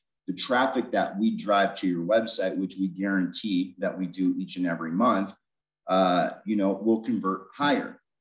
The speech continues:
Now, that website of yours, right? A one and done kind of thing, in our opinion, right? Website needs to be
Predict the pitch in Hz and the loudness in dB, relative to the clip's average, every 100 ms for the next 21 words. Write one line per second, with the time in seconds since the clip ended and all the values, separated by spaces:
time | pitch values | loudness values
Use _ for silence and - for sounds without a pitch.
0 | _ - 107 101 101 95 113 170 - - | _ -2 2 4 2 2 4 4 4 0
1 | 151 95 98 90 87 82 104 - 85 92 | 0 0 -6 -10 -8 -6 -8 -10 -6 -4
2 | 110 - _ _ _ _ 104 104 269 294 | -4 -10 _ _ _ _ -4 0 2 4
3 | 123 127 131 135 131 123 107 127 127 110 | 2 2 0 0 0 -6 -6 -2 0 0
4 | 110 131 139 - 104 104 98 92 98 - | 0 0 0 -4 -6 -4 -4 -2 -2 -2
5 | 95 98 95 110 98 104 104 - 110 107 | -4 -2 -2 -4 -2 -2 -4 -6 -4 -2
6 | 107 | -2